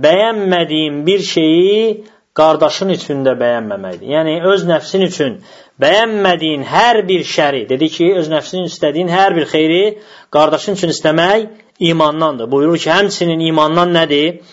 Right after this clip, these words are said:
Öz nəfsin üçün bəyənmədiyin, nifrət etdiyin hər bir şəri qardaşın üçün də bəyənməmək, nifrət etməkdir.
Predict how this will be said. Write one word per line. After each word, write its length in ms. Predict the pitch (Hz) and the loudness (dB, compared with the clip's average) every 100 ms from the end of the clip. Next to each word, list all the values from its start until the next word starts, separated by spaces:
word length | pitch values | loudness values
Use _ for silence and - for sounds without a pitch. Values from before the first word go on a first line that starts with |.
| - _ _ | -20 _ _
Öz 260 | 208 233 180 | 2 2 2
nəfsin 500 | 185 165 - 220 202 | 0 0 0 -2 -2
üçün 300 | 175 156 113 95 - _ - _ _ | -4 -4 -4 -12 -20 _ -20 _ _
bəyənmədiyin, 840 | 143 170 214 202 175 147 123 110 117 | 0 4 2 2 -2 -2 -6 -8 -4
nifrət 420 | 151 - 220 220 | -4 0 0 2
etdiyin 540 | 190 185 175 151 131 117 | 0 0 0 0 -2 -2
hər 360 | 170 247 226 | 2 2 2
bir 160 | 202 180 | 0 -2
şəri 440 | - 180 170 190 233 240 - _ _ _ - | 0 2 4 4 2 -2 -10 _ _ _ 0
qardaşın 520 | 151 143 139 190 185 | 2 2 0 -2 -2
üçün 220 | 175 139 | -2 0
də 80 | 135 | 0
bəyənməmək, 560 | 127 131 131 123 117 123 117 | 0 -2 -2 -4 -4 -6 -6
nifrət 320 | - 123 110 | -4 -4 -4
etməkdir. 460 | 107 104 98 85 | -6 -8 -8 -12